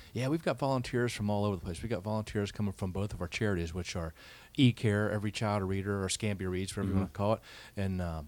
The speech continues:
Speaker 1: Pathways for Change, which are both great organizations, and they're gonna be in the benefac-, the beneficiaries of our, uh,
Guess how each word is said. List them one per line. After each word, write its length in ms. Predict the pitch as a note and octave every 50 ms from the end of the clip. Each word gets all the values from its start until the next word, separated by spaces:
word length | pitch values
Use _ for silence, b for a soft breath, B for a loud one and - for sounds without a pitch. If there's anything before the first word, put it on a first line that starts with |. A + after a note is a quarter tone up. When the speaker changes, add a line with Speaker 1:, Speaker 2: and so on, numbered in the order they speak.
| -
Speaker 1:
Pathways 480 | - - A2 G2 G2 - G2+ F#2+ F#2 -
for 120 | - E2+
Change, 420 | E2 - - G#2 G2 F2 E2+ - -
which 140 | F#2 -
are 60 | - - - -
both 240 | - A2+ A2 - -
great 220 | - A2 G#2 G2
organizations, 680 | G#2 G2+ F#2+ F#2 F#2+ F#2 G2 G2 G2+ G2+ - A#2 A2 F#2+
and 120 | F#2 F2+ F#2
they're 100 | G2+ G#2
gonna 160 | A2+ G#2 F#2+
be 140 | F2 G2+ G2+
in 60 | F#2+
the 60 | F#2
benefac-, 540 | D#2+ D#2+ F#2 F#2+ G2+ F#2+ - G2 F#2 F#2 F2 - - F#2
the 240 | F#2+ F2+ E2+ D2+ - -
beneficiaries 640 | G#2+ G#2 F#2+ - - G#2 G2 - - F2+ F2+ E2+
of 120 | F#2 E2+ F2
our, 340 | F2+ F2 E2+ E2+ E2 D#2+ D#2
uh, 140 | D2+ D2+